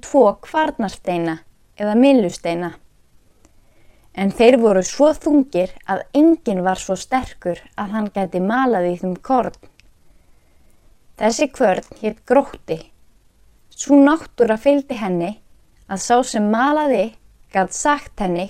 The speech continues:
hvað hún ætti að mala. Nú lét Fróði leiða sterku ambáttirnar sínar að kvörninni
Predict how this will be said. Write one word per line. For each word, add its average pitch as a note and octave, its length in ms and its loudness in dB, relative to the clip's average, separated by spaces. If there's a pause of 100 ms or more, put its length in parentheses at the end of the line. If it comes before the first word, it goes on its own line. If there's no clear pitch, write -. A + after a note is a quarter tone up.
hvað - 320 -6
hún F#3 140 -2
ætti F#3 320 -8
að G3 160 -2
mala. F#3 300 -4 (1800)
Nú F#3+ 340 0
lét G3+ 340 2
Fróði G3 560 2
leiða F#3+ 320 4
sterku - 580 -8
ambáttirnar A3 880 -4
sínar A3 380 -4
að E3+ 160 -10
kvörninni B3 640 -2